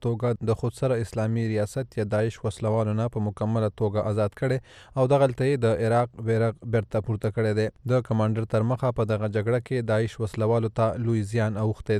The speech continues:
دی. د نیمرود دغه ښار سره نږدې یو بل تاریخي ښار تیر کال د داعش وسلوالو تباه کړی و. تر دې دمه دا نه ده معلومه چې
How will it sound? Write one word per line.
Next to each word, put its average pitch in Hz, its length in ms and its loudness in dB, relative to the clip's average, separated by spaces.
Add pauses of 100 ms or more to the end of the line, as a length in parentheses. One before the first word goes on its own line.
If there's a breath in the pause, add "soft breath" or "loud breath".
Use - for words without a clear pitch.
دی. 110 80 2 (680 loud breath)
د 135 100 4
نیمرود 139 340 2 (100)
دغه 127 240 4
ښار 135 240 2
سره 120 160 0
نږدې 113 360 0 (120)
یو 110 100 2
بل 120 180 -2 (100)
تاریخي 110 320 0
ښار 120 340 0
تیر 127 240 0
کال 123 220 0
د 113 180 2
داعش 110 280 2
وسلوالو 113 520 0
تباه 107 320 0
کړی 107 240 0
و. 107 80 2 (480 soft breath)
تر 117 140 2
دې 123 240 4
دمه 120 240 4 (180)
دا 113 120 4
نه 123 80 2
ده 117 100 4
معلومه 120 420 4
چې - 140 -6